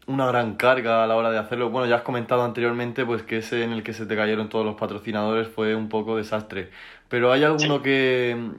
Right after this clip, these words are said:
Speaker 1: que en cuanto a proceso creativo y en cuanto a, al hacerlo hayas dicho tú, "Jolín, ojalá hubiera sido todo más fácil"?
Speaker 2: A ver, eh, todo proyecto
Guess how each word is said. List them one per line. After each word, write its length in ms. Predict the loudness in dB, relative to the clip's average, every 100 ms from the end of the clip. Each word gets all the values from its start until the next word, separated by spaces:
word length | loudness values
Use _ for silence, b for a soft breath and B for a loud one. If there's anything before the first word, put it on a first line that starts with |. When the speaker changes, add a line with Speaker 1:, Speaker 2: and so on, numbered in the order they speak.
| -14
Speaker 1:
que 120 | -4 -4
en 120 | 0
cuanto 420 | 0 0 2 4
a 100 | 4
proceso 460 | 0 -4 -4 -4 -2
creativo 800 | 0 0 0 -2 0 2 2
y 120 | 2 -2
en 120 | -2
cuanto 420 | -2 -2 -2 0
a, 520 | 2 2 2 0 0 0
al 100 | -2
hacerlo 720 | -2 0 0 2 2 2 2
hayas 200 | 2 -2
dicho 240 | -6 -8
tú, 120 | -10
"Jolín, 500 | -8 -4 -4 -4 -6
ojalá 360 | -6 -6 0 0
hubiera 240 | 2 0
sido 220 | -2 -4 0
todo 180 | 0
más 180 | 0 -4
fácil"? 440 | -6 -8 -8 -12 -12 _ b b b b b b b b _ _ _ -20 _ _ _ -20 _ -4
Speaker 2:
A 120 | -2
ver, 480 | 0 0 0 -6 -4
eh, 580 | 0 0 0 -2 -4 -8 -6
todo 320 | -4 -4 -4
proyecto 1200 | -4 0 -2 -2 -6 -4 -2 -2 -4 -4 -6 -10